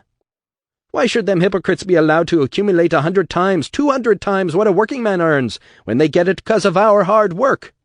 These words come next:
We work while they sit up there in their penthouses drinking champagne and puffing cigars.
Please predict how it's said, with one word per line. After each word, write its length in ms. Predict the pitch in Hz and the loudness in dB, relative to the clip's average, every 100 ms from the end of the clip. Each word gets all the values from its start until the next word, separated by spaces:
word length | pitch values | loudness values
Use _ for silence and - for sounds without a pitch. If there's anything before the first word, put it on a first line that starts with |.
| _ _ _ _ _ _ _ - | _ _ _ _ _ _ _ -6
We 180 | 151 | -2
work 380 | 139 123 190 190 - | -2 2 2 0 0
while 220 | 156 170 | 0 2
they 200 | 147 220 | 2 0
sit 200 | - 190 | 0 -2
up 80 | 170 | -2
there 300 | 143 180 185 | 0 0 0
in 100 | 170 | 0
their 140 | 160 | -2
penthouses 640 | - 240 185 135 110 151 | -2 -4 -2 -2 -2 -6
drinking 380 | 123 180 185 185 | -4 -4 -2 -4
champagne 580 | 156 190 170 - 196 196 | -4 -4 -4 -4 -4 -2
and 120 | 196 | -4
puffing 280 | - 180 190 | -4 -4 -4
cigars. 580 | - 208 226 190 123 | -4 -2 0 0 -2